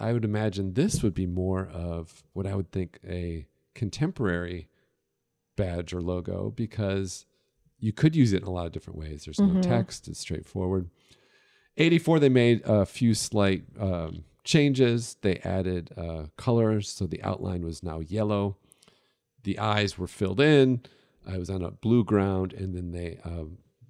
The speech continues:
Speaker 1: put the initials S W F C underneath it, uh, for Sheffield Wednesday Football Club.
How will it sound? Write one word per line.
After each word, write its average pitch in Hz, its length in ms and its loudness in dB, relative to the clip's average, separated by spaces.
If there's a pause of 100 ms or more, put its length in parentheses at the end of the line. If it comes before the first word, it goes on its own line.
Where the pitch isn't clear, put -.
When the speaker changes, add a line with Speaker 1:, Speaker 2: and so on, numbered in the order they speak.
(180)
Speaker 1:
put - 140 -2
the 110 80 -2
initials 90 420 -2
S - 200 -8
W 85 340 -4
F - 100 -12
C 95 300 -6
underneath 90 400 -4
it, 120 100 -2 (300)
uh, 82 160 -8
for - 180 -18
Sheffield 78 400 -10
Wednesday 82 320 -8
Football 131 340 2
Club. 113 340 4